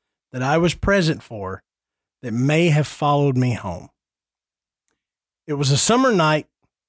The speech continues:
around ten-ish. We were bored, and if you know rural backwoods bored,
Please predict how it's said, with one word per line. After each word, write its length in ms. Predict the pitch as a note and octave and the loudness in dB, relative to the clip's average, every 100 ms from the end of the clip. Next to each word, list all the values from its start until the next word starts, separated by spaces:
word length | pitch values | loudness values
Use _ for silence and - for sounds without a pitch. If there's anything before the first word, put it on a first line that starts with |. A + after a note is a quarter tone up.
| _ _ _ _ _ | _ _ _ _ _
around 380 | D3+ F3+ F#3+ E3+ - _ | 0 2 2 0 -4 _
ten-ish. 560 | - E3+ A2+ - - _ _ _ _ _ _ _ | -2 0 -2 -8 -20 _ _ _ _ _ _ _
We 180 | C#3+ E3+ | 0 2
were 140 | F3 | 2
bored, 560 | C#3 F#3 F#3 B2+ C#3 - _ _ _ | 2 2 2 0 -2 -6 _ _ _
and 120 | F3 | -2
if 200 | F#3 F3 F#3 | 0 0 2
you 60 | |
know 260 | F#3 F#3+ E3 | 2 4 4
rural 460 | D3 G3 F#3+ E3 | 2 4 4 2
backwoods 640 | C#3 D#3+ D#3 - D#3 D3+ A#2+ | 2 2 0 -2 -2 -2 -2
bored, 460 | A#2 G2+ F#2+ F#2+ | -6 -6 -8 -10